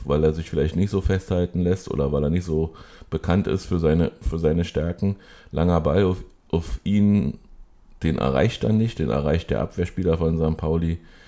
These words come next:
der den Ball aber irgendwie abgerutscht weiterspielt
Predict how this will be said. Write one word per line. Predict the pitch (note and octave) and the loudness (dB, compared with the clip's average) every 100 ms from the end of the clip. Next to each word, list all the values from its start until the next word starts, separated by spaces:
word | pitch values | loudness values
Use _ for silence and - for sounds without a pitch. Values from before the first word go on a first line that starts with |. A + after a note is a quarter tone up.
| - - - - - - - | -20 -20 -20 -20 -20 -8 0
der | D2+ | 2
den | D2+ D2+ | 4 4
Ball | C#2+ C#2 | 2 2
aber | B1+ B1 A#1+ - - - - - - _ _ - - _ _ _ - - - - _ _ - - | 0 0 -2 -4 -8 -18 -20 -20 -20 _ _ -20 -20 _ _ _ -20 -20 -20 -20 _ _ -4 2
irgendwie | F#2 F#2+ D2+ D#2+ | 4 4 2 0
abgerutscht | - - E2+ E2+ - - - | 2 2 2 0 -2 -6 0
weiterspielt | E2 A#2+ G#2+ - A2 A2 A2+ | 2 2 0 -2 0 0 -2